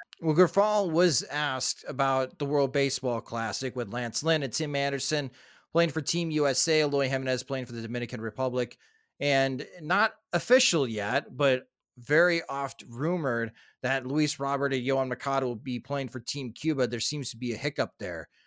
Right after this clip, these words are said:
uh, as far as getting the Cuba team, the Cuban roster finalized for the World Baseball Classic. If they are truly gonna move forward in allowing Cuban major leaguers to be on the team, both of them have shown interest.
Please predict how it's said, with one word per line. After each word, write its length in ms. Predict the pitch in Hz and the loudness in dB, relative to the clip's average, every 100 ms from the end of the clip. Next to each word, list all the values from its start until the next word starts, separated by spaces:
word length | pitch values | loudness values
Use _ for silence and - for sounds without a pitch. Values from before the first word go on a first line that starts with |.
| _ _ | _ _
uh, 220 | 110 104 101 | -6 -4 -4
as 140 | 104 | -6
far 260 | - 131 123 | -2 0 2
as 140 | 117 | 0
getting 240 | - 131 123 | 0 0 -2
the 100 | 113 | -4
Cuba 360 | - 147 135 | 0 2 2
team, 540 | - - 135 123 117 104 _ _ - | -2 -4 -4 -4 -6 -12 _ _ -6
the 180 | 123 117 | -6 -4
Cuban 380 | - 165 147 123 | 2 4 4 0
roster 580 | 104 143 139 - 135 113 | 0 2 2 2 0 -2
finalized 840 | 139 147 151 127 107 101 87 - - - - _ | 0 2 2 0 -2 -4 -4 -4 -6 -14 -20 _
for 240 | - 156 151 | 0 4 4
the 80 | 139 | 4
World 320 | 139 139 117 | 4 4 4
Baseball 440 | 135 139 - 123 | 2 2 0 -2
Classic. 460 | 107 110 104 127 110 | -2 -4 -2 -2 -4
If 80 | 113 | 0
they 180 | 123 | 4
are 160 | 131 135 | 6 6
truly 380 | 131 156 147 139 | 4 0 0 2
gonna 180 | 127 123 | 0 0
move 200 | 123 107 | -2 -4
forward 560 | - 143 131 117 104 _ _ _ | 0 2 2 0 -4 _ _ _
in 80 | 120 | -8
allowing 560 | 117 117 120 120 117 107 | -4 -2 -2 -4 -6 -8
Cuban 360 | - 151 143 | 0 0 0
major 280 | 127 127 110 | 0 0 0
leaguers 420 | 107 135 127 117 - | -2 0 2 0 -2
to 80 | |
be 160 | 104 113 | -6 -6
on 280 | 117 127 123 | -4 -4 -4
the 100 | 113 | -6
team, 460 | - 165 160 123 | -2 0 0 -2
both 320 | 113 135 147 143 | 2 4 4 4
of 100 | 120 | 2
them 160 | 120 | 0
have 280 | 98 117 110 | -2 -6 -4
shown 320 | - 131 117 | -2 -2 -2
interest. 640 | 117 170 165 127 107 - | -2 -2 0 -2 0 -4